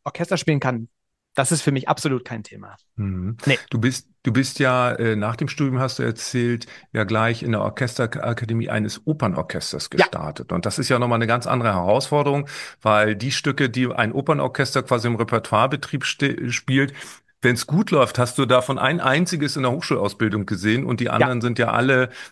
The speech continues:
Speaker 2: dann irgendwie frisch. Das ist, glaub ich, so auch der Unterschied zu einem Konzertorchester oder einem Rundfunkorchester, was ja faktisch auch ein Konzertorchester ist,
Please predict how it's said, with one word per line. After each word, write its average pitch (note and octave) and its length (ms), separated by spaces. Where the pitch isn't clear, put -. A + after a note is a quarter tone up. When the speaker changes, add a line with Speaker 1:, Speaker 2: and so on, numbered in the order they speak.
Speaker 2:
dann B2 160
irgendwie A#2+ 300
frisch. C#3 260
Das B2+ 160
ist, A#2+ 120
glaub B2 200
ich, B2 80
so C3 120
auch A#2+ 160
der A#2 120
Unterschied C3 480
zu C3 100
einem A#2 240
Konzertorchester C3 880
oder G2+ 140
einem F#2+ 100
Rundfunkorchester, B2+ 640
was G#2 120
ja F#2+ 80
faktisch - 280
auch - 160
ein G#2+ 60
Konzertorchester B2+ 800
ist, A#2+ 200